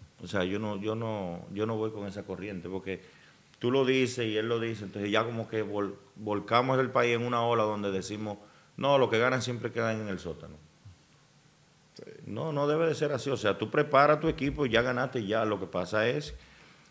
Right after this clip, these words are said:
Speaker 1: una cosa es, yo te puedo enseñar un listado de diez páginas de estas, que de hecho ya lo tiene el, el presidente de nuestro equipo, el señor Ricardo.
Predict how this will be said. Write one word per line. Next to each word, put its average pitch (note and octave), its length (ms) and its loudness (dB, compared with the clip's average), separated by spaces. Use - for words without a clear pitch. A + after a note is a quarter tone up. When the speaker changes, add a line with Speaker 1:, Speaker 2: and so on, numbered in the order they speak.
Speaker 1:
una B2+ 240 2
cosa C3+ 400 6
es, G#2 80 4
yo G#2 120 2
te B2 80 -2
puedo C3 200 0
enseñar B2+ 300 0
un C3+ 100 -4
listado B2+ 480 2
de G2+ 160 2
diez A2+ 240 0
páginas F#2 400 0
de E2 140 -2
estas, F2 240 -12
que F#2+ 100 -2
de G2 80 0
hecho G2+ 160 -4
ya G2 140 -2
lo G2+ 120 -2
tiene G2+ 260 -4
el, F#2 100 -6
el G2 100 -8
presidente F#2 480 -6
de A#2 80 0
nuestro A#2 220 -6
equipo, F#2+ 260 -10
el F2 60 -10
señor F2+ 260 -10
Ricardo. E2 380 -10